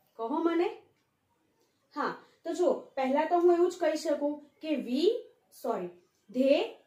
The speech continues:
are painting. They are painting. તેઓ painting કરી રહ્યા છે. અને બીજું તમને કઈક વસ્તુ દેખાય છે? કહો તો મને શું દેખાય છે? આપણે colours લઈ લીધા.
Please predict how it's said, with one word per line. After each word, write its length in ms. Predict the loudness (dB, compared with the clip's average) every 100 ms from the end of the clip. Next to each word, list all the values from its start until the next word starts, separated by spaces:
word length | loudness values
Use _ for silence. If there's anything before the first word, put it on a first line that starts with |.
| -6
are 380 | -4 -2 -2 -4 -10 _ _ 0
painting. 500 | 2 2 0 -2 -6 -14 _ _ _ _ _ _ _ _ -8
They 180 | -4
are 420 | -4 -2 -2 -2 -2 -6 _ _ -2
painting. 500 | 0 0 -2 -2 -6 -16 _
તેઓ 240 | -2 0 0
painting 580 | -2 -4 -2 -2 0 0 -4 -18 _
કરી 260 | 0 4 4
રહ્યા 320 | 4 6 4
છે. 380 | 2 -4 -4 -10 _ -6
અને 200 | -2 -2
બીજું 360 | -2 -4 -6
તમને 240 | -2 0 0
કઈક 280 | 0 -2 0
વસ્તુ 320 | -2 2 0
દેખાય 400 | 2 2 2 0
છે? 240 | 0 -6 -10 _ _ _
કહો 240 | -8 -4 -2
તો 160 | 0
મને 180 | 0 0
શું 220 | -2 -4
દેખાય 360 | -4 -4 -4 -4
છે? 100 | -4
આપણે 200 | -4 -4
colours 440 | -2 0 0 0
લઈ 140 | 0 0
લીધા. 480 | 0 0 -2 -4